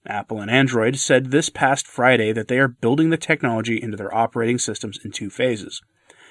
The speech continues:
First, they'll begin the rollout in mid-May, when the companies will add the ability for iPhones and Android phones to wirelessly exchange anonymous information via apps run by the state.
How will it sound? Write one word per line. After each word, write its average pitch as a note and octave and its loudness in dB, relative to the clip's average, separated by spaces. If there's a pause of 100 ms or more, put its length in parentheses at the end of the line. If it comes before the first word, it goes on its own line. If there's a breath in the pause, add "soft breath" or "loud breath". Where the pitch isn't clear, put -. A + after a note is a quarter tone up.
(300 soft breath)
First, - -2
they'll A#2+ 2
begin C3 4
the E3 2
rollout D3 6
in B2 0
mid-May, A2+ -2 (340 soft breath)
when B2 0
the B2 2
companies D#3 2
will C3 2
add A2+ 4
the B2 4
ability A2 2
for - -8
iPhones A2+ 0
and A2 -4
Android B2 0
phones A#2 -6
to A2+ -2
wirelessly D3+ 2
exchange C3+ 0
anonymous A#2+ 0
information A#2 -4 (400 loud breath)
via A2 -2
apps G#2+ -4
run G#2+ -6
by G#2 -6
the G#2 -8
state. - -4